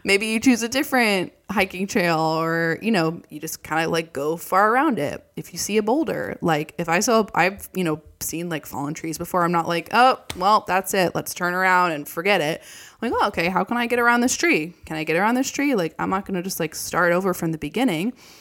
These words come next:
And that's how we can approach this differently, right? If something comes up, if something's not working, instead of being like,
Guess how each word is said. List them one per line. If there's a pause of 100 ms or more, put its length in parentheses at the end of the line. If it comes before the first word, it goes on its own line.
(320)
And
that's
how
we
can
approach
this
differently,
right? (480)
If
something
comes
up,
if
something's
not
working,
instead
of
being
like,